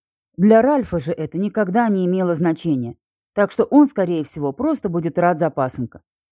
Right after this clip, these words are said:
«Значит, все решено?» Решено. Но сначала Павлов позволит себе еще раз вкусить от пока еще запретного плода. Ведь он, как известно, слаще.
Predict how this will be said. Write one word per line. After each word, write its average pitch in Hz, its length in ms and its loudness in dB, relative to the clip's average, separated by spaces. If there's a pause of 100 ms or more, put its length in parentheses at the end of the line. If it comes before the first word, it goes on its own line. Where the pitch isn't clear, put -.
(540)
«Значит, 151 460 2
все 175 200 -2
решено?» 180 520 0 (500)
Решено. 202 540 2 (540)
Но 190 160 0
сначала 277 520 2
Павлов 240 420 -2
позволит 196 460 0
себе 185 180 -4
еще 185 220 -2
раз 233 200 -2
вкусить 180 440 -8
от 156 140 -4
пока 151 320 0
еще 226 220 -2
запретного 165 560 0
плода. 123 400 -6 (540)
Ведь 180 200 -2
он, 226 140 4
как 208 200 0
известно, 196 420 0
слаще. 214 480 -4